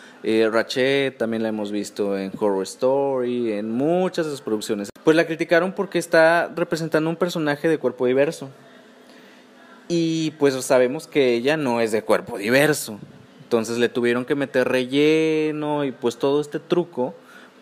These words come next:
para que pueda verse pues con este tipo de cuerpo que pide el personaje.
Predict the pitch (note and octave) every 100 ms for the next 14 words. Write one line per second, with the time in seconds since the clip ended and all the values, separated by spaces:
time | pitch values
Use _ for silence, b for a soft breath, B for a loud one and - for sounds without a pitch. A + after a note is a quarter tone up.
0 | - C3 A#2 - A#2+ B2+ A#2+ B2+ C3+ A#2+
1 | A2 - B2+ C#3+ - - B2 B2 - A#2
2 | A#2 - B2 A#2+ - A#2+ A2+ A2 G#2+ A2
3 | A2+ - G#2 F#2 - G#2 - A2+ C3+ C#3+
4 | B2+